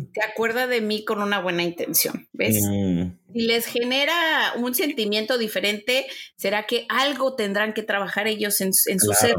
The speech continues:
Speaker 2: sí,
Speaker 1: verdad?
Speaker 2: sí, claro. No, no, por supuesto, por supuesto. Sin duda alguna, sin duda alguna. Bueno, Sandra, ya que has, eh, dado tanta sabiduría en esta mañana, en esta tarde aquí,
Speaker 1: Por supuesto.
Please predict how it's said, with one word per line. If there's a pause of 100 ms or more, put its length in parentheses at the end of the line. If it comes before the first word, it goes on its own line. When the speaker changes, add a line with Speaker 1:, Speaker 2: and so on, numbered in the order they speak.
(120)
Speaker 2:
sí,
Speaker 1:
verdad?
Speaker 2:
sí, (140)
claro.
No,
no, (300)
por
supuesto,
por
supuesto. (680)
Sin
duda
alguna,
sin
duda
alguna.
Bueno,
Sandra,
ya
que
has,
eh,
dado
tanta (100)
sabiduría
en
esta
mañana,
en
esta
tarde
aquí,
Speaker 1:
Por
supuesto.